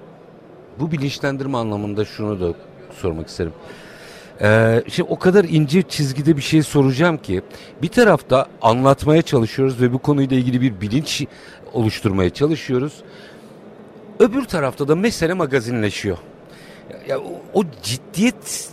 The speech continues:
şeyini bir türlü tutturamıyoruz. Ya sizleri, bu işi doğru yapanları tenzih ederim. Kamuoyu geneli olarak bakıyorum. Bir bakıyorsunuz haberlerin hepsinde, e,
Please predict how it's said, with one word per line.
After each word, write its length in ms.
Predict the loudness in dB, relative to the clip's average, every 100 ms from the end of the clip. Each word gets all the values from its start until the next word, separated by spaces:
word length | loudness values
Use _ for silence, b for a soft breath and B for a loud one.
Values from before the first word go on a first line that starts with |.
| -12
şeyini 340 | -2 2 2 2
bir 60 |
türlü 240 | 0 -2 -4
tutturamıyoruz. 680 | -8 -2 0 0 -2 -6 -18 B
Ya 100 | -8
sizleri, 720 | -6 -4 -4 2 4 4 2 0 -14 B B -4
bu 80 |
işi 320 | -4 -2 -6 2
doğru 240 | 6 6
yapanları 440 | 4 2 -2 -2
tenzih 440 | 0 0 0 0 -2
ederim. 240 | -2 -8 -12 B B B B B -4
Kamuoyu 400 | 2 4 4 4
geneli 360 | -2 -2 -4
olarak 360 | -2 -2 -4 -10
bakıyorum. 340 | -12 -10 -10 -14 B B B B -4
Bir 120 | 0
bakıyorsunuz 560 | 0 0 -4 -2 -6 -6
haberlerin 520 | -2 -2 -2 -4 -6
hepsinde, 520 | -8 -8 -8 -6 -6 -8 B B -4
e, 340 | -2 0